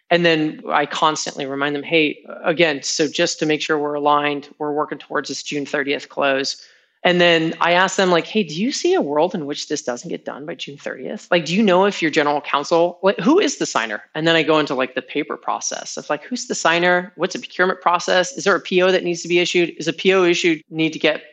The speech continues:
issued before the signature, after the signature? Some companies have to issue a P O before. Who's on vacation that week? Who's taking their kids to Disneyland for spring break?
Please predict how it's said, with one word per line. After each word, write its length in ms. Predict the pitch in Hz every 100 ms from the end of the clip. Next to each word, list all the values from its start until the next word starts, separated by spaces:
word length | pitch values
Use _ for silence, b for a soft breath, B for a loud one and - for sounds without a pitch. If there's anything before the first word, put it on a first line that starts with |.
| _
issued 320 | 170 151 151
before 640 | 135 135 - 151 214 311 B B B -
the 60 |
signature, 480 | 180 233 240 - 349
after 340 | - 113 - 214
the 120 | 247
signature? 500 | - 277 311 320 370
Some 280 | 302 - 196
companies 420 | - 170 165 160
have 180 | 151 156
to 160 | - 170
issue 180 | -
a 40 | 160
P 160 | 160
O 80 | 160
before. 560 | 156 - - - - - b b b b -
Who's 200 | - 220
on 160 | 226 233
vacation 600 | 233 - 202 240 175 139
that 320 | 127 120 -
week? 240 | 135 123 _
Who's 160 | 180 175
taking 300 | 180 180 185
their 100 | 185
kids 300 | - 170 -
to 120 | 160
Disneyland 640 | 151 151 160 147 131 123
for 80 | -
spring 260 | - - 143
break? 400 | 135 135 131